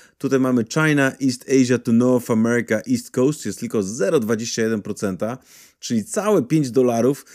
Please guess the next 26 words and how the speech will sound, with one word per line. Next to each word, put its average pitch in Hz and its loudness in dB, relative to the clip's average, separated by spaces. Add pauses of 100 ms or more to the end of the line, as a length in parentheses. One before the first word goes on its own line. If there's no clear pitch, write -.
(220)
na 120 -2
stawce, 117 -4
która 101 -2
wynosi 98 -6
średnio 92 -8
dwa 127 -6
tysiące 101 -8
trzysta - -10
sześćdziesiąt 98 -8
siedem, 120 -4 (120)
a 185 -10
tydzień 107 -6
wcześniej 104 -8
było 90 -10
to 87 -10
dwa 85 -8
tysiące 92 -10
trzysta 87 -12
sześćdziesiąt 95 -8
dwa. 104 0 (560)
No 104 -2
więc 101 -4
myślę, 104 -4
że 95 -6
tutaj 95 -4
raczej, 92 -4